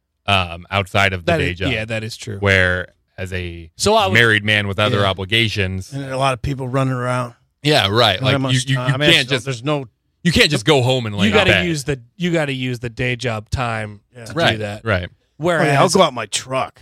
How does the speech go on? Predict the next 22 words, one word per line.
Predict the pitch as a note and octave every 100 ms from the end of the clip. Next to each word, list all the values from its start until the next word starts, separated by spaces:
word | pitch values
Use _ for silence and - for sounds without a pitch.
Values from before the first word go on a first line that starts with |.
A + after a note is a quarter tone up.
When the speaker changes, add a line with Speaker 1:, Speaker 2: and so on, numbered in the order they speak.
| _ -
Speaker 3:
I |
mean, | A2+ G#2 F#2+ F2 G#2+
whatever | A#2 A#2+ A2 F#2+
I | G2
have | G2 F#2+
to | F#2
do | - G2
sometimes. | F#2 E2+ D#2 D#2 _ _ _
Yeah. | F#2 _ _
Speaker 2:
Yeah, | C#3+ D3+ C3+
I'll, | D3 F3+
I'll | E3+ G3 -
sit | - - - F3+
here | D3 D#3+ D3+
and | D3
I'll | C#3
power | C3+ E3 C#3+ C3
through | A#2+ C#3+ C3+ B2+ A#2 A#2
the | B2+
day, | A2+ C3+ B2+ -
the | A#2+
show | - F3 E3 B2 A2 A2+